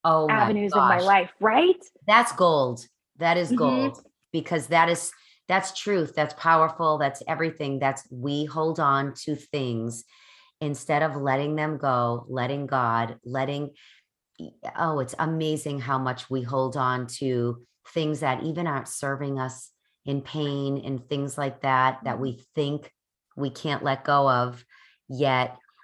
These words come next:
Speaker 1: if you, if you just let go, it, it's an am-,
Speaker 2: Yeah.
Speaker 1: amazing what can happen and the change and the growth that can take
Speaker 2: Mm-hmm.
Speaker 1: place.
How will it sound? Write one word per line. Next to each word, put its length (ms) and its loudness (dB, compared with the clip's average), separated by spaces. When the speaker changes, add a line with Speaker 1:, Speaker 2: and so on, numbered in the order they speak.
Speaker 1:
if 220 -6
you, 160 0
if 240 -4
you 140 -2
just 480 -2
let 340 -2
go, 580 0
it, 160 -4
it's 200 -6
an 120 -2
am-, 160 -4
Speaker 2:
Yeah. 280 -8
Speaker 1:
amazing 640 -4
what 160 -4
can 120 -6
happen 480 -4
and 100 -2
the 60 -2
change 480 -4
and 80 -4
the 60 -4
growth 340 -2
that 160 -4
can 120 -6
take 240 -6
Speaker 2:
Mm-hmm. 160 -8
Speaker 1:
place. 440 -8